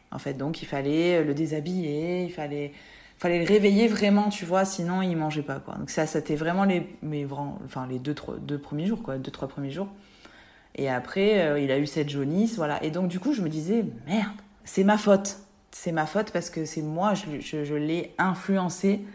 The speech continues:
à sortir parce que je lui disais que j'allais l'aimer, quoi. » Donc, euh, je m'en suis voulu par rapport à ça. Et jusqu'à dernièrement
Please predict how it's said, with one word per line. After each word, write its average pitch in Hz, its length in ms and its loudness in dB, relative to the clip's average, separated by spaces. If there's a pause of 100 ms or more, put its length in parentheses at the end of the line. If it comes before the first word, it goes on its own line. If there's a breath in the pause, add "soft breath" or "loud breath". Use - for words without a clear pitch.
(420 loud breath)
à 190 120 -2
sortir 214 540 -2
parce 160 160 0
que 190 160 0
je 165 160 0
lui 147 260 -2
disais 151 300 0
que 185 100 -2
j'allais 147 320 -2
l'aimer, 180 280 0
quoi. » 156 200 -8 (600 loud breath)
Donc, 151 300 -6
euh, 147 400 0
je 147 100 -4
m'en 185 120 0
suis 208 140 -2
voulu 214 240 4
par 214 140 6
rapport 185 300 4
à 175 100 2
ça. 262 400 4
Et 170 320 0
jusqu'à 226 320 -2
dernièrement 214 480 2